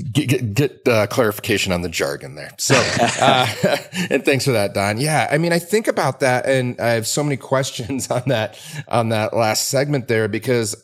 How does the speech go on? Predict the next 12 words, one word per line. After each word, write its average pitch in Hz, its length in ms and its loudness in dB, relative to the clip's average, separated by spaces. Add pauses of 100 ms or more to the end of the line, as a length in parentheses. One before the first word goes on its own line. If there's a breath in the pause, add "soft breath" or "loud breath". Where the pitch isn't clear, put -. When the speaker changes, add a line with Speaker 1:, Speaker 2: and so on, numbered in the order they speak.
(480)
Speaker 1:
how - 180 -2
do 269 60 4
you 320 80 2
do 285 220 2
it? - 180 -4 (640 soft breath)
Like, 151 420 2
how 202 360 0
do 226 100 -4
you 160 760 -4 (280)
keep - 240 -8
starting 139 540 0
businesses 107 1160 -2